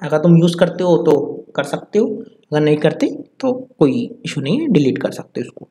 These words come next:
यहाँ पे delete किया, delete किया और your phone को delete किया।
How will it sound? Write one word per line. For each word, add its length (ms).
यहाँ 180
पे 100
delete 320
किया, 200
delete 280
किया 160
और 180
your 200
phone 320
को 320
delete 340
किया। 140